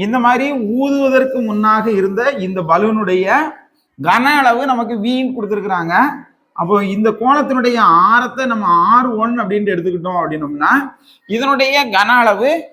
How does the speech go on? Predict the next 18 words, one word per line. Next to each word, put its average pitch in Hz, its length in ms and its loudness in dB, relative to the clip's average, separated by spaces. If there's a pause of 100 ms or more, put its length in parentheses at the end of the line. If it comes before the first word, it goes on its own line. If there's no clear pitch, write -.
(300)
four 196 220 -2 (100)
by 202 140 -2 (300)
three 175 280 0 (1300)
pi 185 160 2 (1040)
ஆர் 202 320 2 (220)
ஒன் 196 120 -2 (160)
cube 175 260 0 (200)
அப்படின்னு 170 340 -2
நம்ம 156 180 0
எழுதலாம். 143 380 -2 (480)
இப்ப 208 100 0 (120)
இதனுடைய 269 360 2 (300)
வெளிப்புற 254 560 0
பரப்பு 226 320 0 (240)
எஸ்ன்னு 262 360 -4
கொடுத்திருக்கிறாங்க. 202 560 -2 (540)
அப்போ 180 160 -8 (680)
இந்த 254 320 2